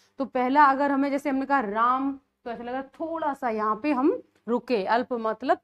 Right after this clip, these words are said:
थोड़ा, विराम माने विश्राम, थोड़ा सा आराम। तो राम, श्याम, मोहन, सोहन और रोहन घर जा रहे हैं, पहली बात ये इस जगह, ऐसी जगह लगाए जाएंगे।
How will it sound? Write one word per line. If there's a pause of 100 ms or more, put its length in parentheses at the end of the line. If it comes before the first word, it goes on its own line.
थोड़ा,
विराम
माने
विश्राम, (100)
थोड़ा
सा (420)
आराम। (340)
तो
राम, (320)
श्याम, (180)
मोहन, (440)
सोहन (180)
और
रोहन
घर
जा
रहे
हैं, (380)
पहली
बात
ये (140)
इस
जगह,
ऐसी
जगह
लगाए
जाएंगे।